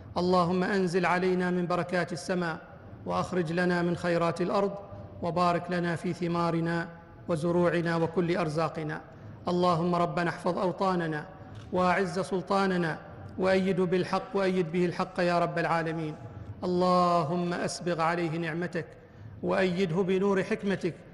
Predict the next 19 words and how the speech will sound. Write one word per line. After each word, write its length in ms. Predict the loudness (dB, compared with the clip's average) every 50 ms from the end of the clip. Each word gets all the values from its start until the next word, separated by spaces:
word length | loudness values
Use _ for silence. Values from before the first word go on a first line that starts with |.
| -16 -16 -16 -12 -6 -4
وسدده 640 | -2 0 0 0 0 0 0 0 0 2 2 2
بتوفيقك، 720 | 2 2 2 2 2 2 2 2 2 2 2 2 0 -2 -4 -6 -12 -18 -18 -20 -18 -10 -4
واحفظه 600 | -2 -2 -2 -2 0 2 2 2 2 2 0 0
بعين 480 | 2 2 2 2 2 2 2 2 0 0
رعايتك. 520 | 0 2 2 2 2 0 -2 -4 -6 -8 -10 -12 -16 -20 -20 -20 -20 -18 -8 -4 -2
اللهم 380 | 0 2 2 2 2 2 0
انصر 260 | 0 0 -2 -2 -4 -4
سلطاننا 720 | -2 -4 -4 -2 0 0 0 2 2 2 0 0 0 -2
بمقادير 680 | -2 -2 -2 -4 -2 -2 0 0 0 0 0 0 0
النصر، 380 | 0 2 0 0 0 -2 -4 -8 -8 -12 -18 -18 -18 -18 -16 -16 -14 -6 -2
وأيده 480 | 2 2 4 4 4 2 2 2 2 2
بفتوحات 680 | 2 2 0 0 0 0 0 2 2 2 2 2 2
الخير، 420 | 0 -2 0 2 2 2 2 2 0 -4 -10 -14 -16 -16 -16 -8 -2
واجعل 440 | -2 -2 0 2 2 2 2 2 0
هذا 420 | 0 0 0 0 0 0 0 0 -2
البلد 500 | -2 -2 -2 -2 0 0 0 0 0 -2
في 220 | -2 0 0 2
عين 300 | 2 2 2 2 0 0
حفظك، 380 | -2 -2 -4 -4 -4 -4 -4